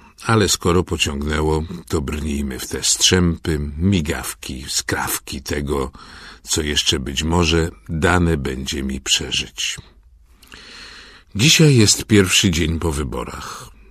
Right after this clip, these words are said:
Zacznie się może coś nowego. Zwycięzcy,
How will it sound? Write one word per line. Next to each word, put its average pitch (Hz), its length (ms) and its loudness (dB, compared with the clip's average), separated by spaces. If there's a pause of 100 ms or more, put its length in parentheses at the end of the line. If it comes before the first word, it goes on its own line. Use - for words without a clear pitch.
(120)
Zacznie 73 420 -2
się 78 140 -2
może 73 300 -2
coś 73 260 -4
nowego. 78 500 -4 (600)
Zwycięzcy, 80 920 0